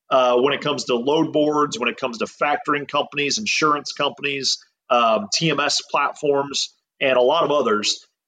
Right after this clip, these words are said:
Um, they've, they've reached out to us. We haven't done a whole lot of outbound marketing and sales yet. We will, but we haven't done it yet because we just have had so many,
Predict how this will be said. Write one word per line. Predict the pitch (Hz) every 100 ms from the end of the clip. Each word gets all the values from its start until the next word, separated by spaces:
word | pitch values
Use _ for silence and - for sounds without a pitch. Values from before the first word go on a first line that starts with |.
| -
Um, | 143 131 113 107 101 _ _ _ _ _ _ _ _ 135
they've, | 175 170
they've | 185 196
reached | 214 180 175
out | 165
to | -
us. | 165 160 -
We | 165
haven't | 160 185 135
done | 156
a | 131
whole | - 165 147
lot | 139 123
of | -
outbound | 135 135 127 123 117
marketing | 131 131 131 123
and | 104
sales | - 147 202 85 - -
yet. | 127 147 196 - - -
We | -
will, | 185 120 120
but | 123 123
we | 143
haven't | 135 120
done | 127 117
it | 92
yet | 107 123 170 - - _ _
because | 151 180 151
we |
just | 160 165 156
have |
had | 143 135
so | 160 139
many, | 131 113